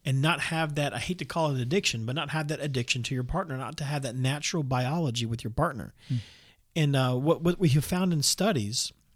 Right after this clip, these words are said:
Speaker 1: is that the more partners that you have before you're married, the more likely you are to get divorced.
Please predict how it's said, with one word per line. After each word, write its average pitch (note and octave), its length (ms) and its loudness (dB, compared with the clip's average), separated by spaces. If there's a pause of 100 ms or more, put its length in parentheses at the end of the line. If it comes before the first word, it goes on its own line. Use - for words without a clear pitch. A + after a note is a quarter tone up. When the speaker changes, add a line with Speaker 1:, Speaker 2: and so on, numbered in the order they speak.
(1120)
Speaker 1:
is B2+ 200 2
that C#3 260 0
the C3+ 60 2
more C#3 340 2
partners A#2+ 720 -2 (280)
that B2+ 140 -6
you D3 140 -2
have A#2 580 -4
before C3+ 320 -2
you're B2 80 2
married, G2+ 460 -2 (1120)
the C3 100 4
more D3 320 6
likely D3+ 380 0
you A#2 260 2
are G#2 400 -2 (220)
to B2 160 -2
get A#2 200 -6
divorced. G#2+ 540 -6